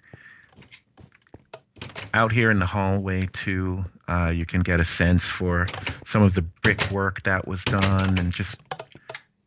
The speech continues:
the lighting system, which, again, all connects back to central switches.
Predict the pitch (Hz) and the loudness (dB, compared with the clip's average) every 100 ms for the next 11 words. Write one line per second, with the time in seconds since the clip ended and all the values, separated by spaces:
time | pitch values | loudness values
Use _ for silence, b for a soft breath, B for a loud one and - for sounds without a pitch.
0 | - - - - - _ _ _ _ _ | -16 -12 -10 -10 -12 _ _ _ _ _
1 | _ _ _ _ _ _ - - _ _ | _ _ _ _ _ _ -20 -20 _ _
2 | 95 95 95 98 104 101 - 107 95 - | 0 4 4 4 4 2 2 -2 -2 0
3 | 101 98 98 90 101 95 95 104 107 104 | 2 4 2 0 -2 -2 0 2 4 2
4 | 95 95 92 - 95 90 - - 90 90 | 2 0 -2 -4 -2 -2 -6 -6 -4 -4
5 | - 95 87 - - 92 95 98 87 - | -4 -2 -2 -4 -4 -2 -2 -6 -8 -10
6 | 95 92 - 92 92 | -10 -8 -6 -6 -6